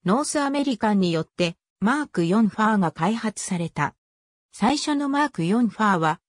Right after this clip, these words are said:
全長約四フィート、重量十八点五ポンドで六ポンドの榴弾弾頭を持っていた。ドイツのアール四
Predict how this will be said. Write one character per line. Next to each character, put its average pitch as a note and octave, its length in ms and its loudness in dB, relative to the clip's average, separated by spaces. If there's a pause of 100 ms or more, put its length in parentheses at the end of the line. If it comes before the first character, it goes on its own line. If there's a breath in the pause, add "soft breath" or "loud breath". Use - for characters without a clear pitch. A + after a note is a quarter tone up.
(140)
全 C4+ 240 0
長 B3+ 260 0
約 B3+ 300 0
四 G3+ 240 2
フ - 60 -16
ィ B3 180 0
ー - 20 -12
ト、 E3+ 240 -2 (260)
重 A#3+ 220 2
量 D4 240 2
十 A#3+ 220 0
八 B3+ 180 -4
点 G3+ 320 0
五 D#3 140 -2
ポ C4+ 120 -4
ン C#4+ 80 -4
ド B3 120 0
で F3+ 120 0
六 D3+ 280 -2
ポ D4 160 -2
ン C4 80 0
ド G3 120 0
の D#3+ 140 0
榴 G3+ 240 0
弾 A3+ 220 0
弾 A3+ 180 2
頭 E3+ 300 0
を D3+ 180 -2 (180)
持 F3+ 140 0
っ - 40 -6
て - 160 -4
い D#3 100 -2
た。 - 260 -8 (640)
ド B3 120 0
イ E4+ 120 0
ツ B3+ 160 -4
の G#3 280 2
ア B3 40 2
ー A#3+ 40 0
ル G#3 140 0
四 G3 320 0